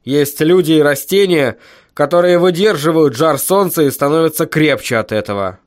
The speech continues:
А есть такие, что вянут и гибнут. Вот ты погибнешь. Ты это хорошо понимаешь и все-таки отказываешься работать в тени. Почему?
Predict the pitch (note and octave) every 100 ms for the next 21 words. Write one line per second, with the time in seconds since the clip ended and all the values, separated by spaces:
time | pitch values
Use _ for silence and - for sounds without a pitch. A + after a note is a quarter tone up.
0 | _ _ _ A#2+ D3+ E3 - D#3+ D3+ F#3+
1 | F3+ - - C#3 B2+ A2 - G#2+ B2 F3
2 | F3 D3 - B2+ A2+ A2 G#2 G2 - _
3 | _ _ - - - C3+ F3+ F#3 A#3+ A3+
4 | D#3+ - D#3 C3+ B2 A2+ A2 G#2+ - -
5 | _ _ D#3+ F3 F3 E3+ E3 D3 - D#3
6 | E3 D3+ F#3 C#3 B2+ C#3+ F3 F#3+ C3+ -
7 | A#2 G#2+ F#2+ D#2 - - - C3+ C#3 -
8 | C3 B2+ C3+ C3 - F#3 F#3 C3+ A#2+ G#2
9 | - A#2+ A#2+ A#2 C#3+ D3 B2+ - - C#3
10 | A#2 F#2 _ _ _ _ G#2+ G#2+ D3+ F3+
11 | A3+ -